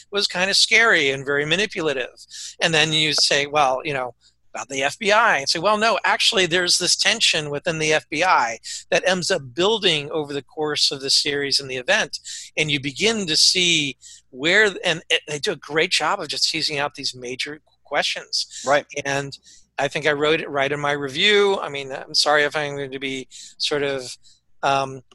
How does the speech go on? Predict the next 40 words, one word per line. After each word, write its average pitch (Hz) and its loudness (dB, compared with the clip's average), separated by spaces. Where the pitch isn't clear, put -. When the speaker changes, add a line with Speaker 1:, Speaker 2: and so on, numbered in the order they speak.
Speaker 1:
spoil 202 4
anything, 147 0
but 139 0
it 147 0
is 151 0
a - 2
story 156 2
that's 139 0
already 147 0
been 139 2
out 156 0
there 135 2
in 135 -8
the 135 -6
narrative 139 2
form 143 -6
for 135 -6
a 131 -4
while. 147 2
But 156 6
you 165 -2
really 190 4
begin 165 0
thinking, 160 -2
"Oh 190 -2
my 180 0
gosh, - 0
I - -14
mean, 151 -2
why 170 4
do 202 -4
we 160 -2
have 143 -2
tanks - -4
trying 160 0
to 165 -4
bust 139 0
down 139 0
this 135 0
complex?" - -2